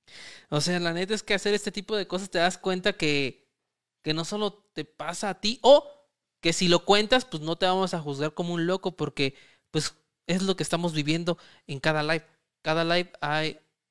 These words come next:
historias, hay evidencias de gente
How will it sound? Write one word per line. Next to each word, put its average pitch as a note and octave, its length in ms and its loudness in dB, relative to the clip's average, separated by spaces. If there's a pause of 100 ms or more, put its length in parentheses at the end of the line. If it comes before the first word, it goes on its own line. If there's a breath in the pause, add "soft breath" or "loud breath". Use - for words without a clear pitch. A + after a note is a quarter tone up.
(140)
historias, F3+ 760 -2
hay C#3+ 420 -2
evidencias D#3 560 -6
de D3 80 -6
gente E3+ 400 -4